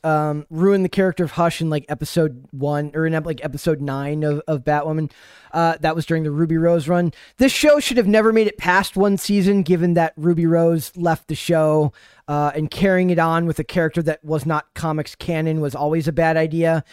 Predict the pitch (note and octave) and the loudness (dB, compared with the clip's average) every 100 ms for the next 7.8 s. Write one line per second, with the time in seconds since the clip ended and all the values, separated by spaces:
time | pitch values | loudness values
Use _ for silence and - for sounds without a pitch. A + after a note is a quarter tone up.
0 | - - F3+ G3+ G#3 A3+ A#3 G#3 F3+ D#3+ | -20 -4 0 2 4 4 2 0 0 0
1 | E3 F#3+ E3+ E3 E3+ D#3+ C3+ C#3+ E3 E3 | 2 2 2 -2 -4 -8 -4 -2 -2 -2
2 | - D3 E3 E3 D3+ D#3+ D#3 D3+ D3+ D3+ | -4 -4 -2 -2 -4 -4 -4 -4 -4 -4
3 | D3 C3+ C#3 D#3+ C3+ B2+ - C#3+ F3 F#3+ | -4 -4 -2 -2 -4 -12 -2 0 2 0
4 | - - _ - E3+ E3+ F3 F3 E3+ F3 | -2 -18 _ -4 0 2 2 2 2 2
5 | E3 D#3+ D3+ B2+ C3+ C#3+ D3 C#3 C#3 E3 | 2 0 -2 -4 -4 -4 -4 -2 -2 -2
6 | - - D3+ - C#3+ C3+ - C#3 C#3 C#3+ | -4 -10 -10 -6 -6 -6 -4 -2 0 0
7 | C#3 - C3+ C3+ C#3+ E3+ F3 | -4 -6 -6 -4 0 0 0